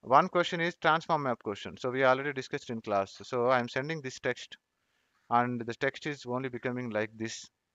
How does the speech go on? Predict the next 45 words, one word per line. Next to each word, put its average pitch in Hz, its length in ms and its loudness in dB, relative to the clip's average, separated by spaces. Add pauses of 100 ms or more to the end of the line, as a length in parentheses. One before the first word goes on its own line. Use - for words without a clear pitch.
(260)
So 135 120 -10
what 135 180 2
is 135 60 -8
the 131 100 -2
error? 104 240 0 (640)
Okay, 131 240 -4 (180)
many 131 180 -4
people 143 300 -6
given 127 240 -4
the 123 60 -2
right 110 200 2
answer. 98 300 -6 (240)
Okay, 123 180 -4
maybe 110 320 -4
the 110 140 -4
import 117 300 -4
set 117 180 -8
table, 101 320 -4 (540)
the 107 100 -6
length 120 280 0
of 123 180 2
this 113 160 -10
field 113 260 -6
is 120 300 -6 (120)
truncated, 101 480 -6
forty. 101 360 0 (260)
S-, - 140 -20
many 127 200 -4
people 131 300 -6
exactly 120 480 -6
given 98 240 -4
the 90 80 -4
answer. 85 260 -10
This 101 140 -14
is 107 80 -12
the 104 60 -10
easiest 104 500 -8
question 113 280 -10
and 120 200 -6
the 110 60 -4
answer 107 260 -4
is 98 100 -12
clear. 87 280 -10
I 98 60 -8
think 117 180 -8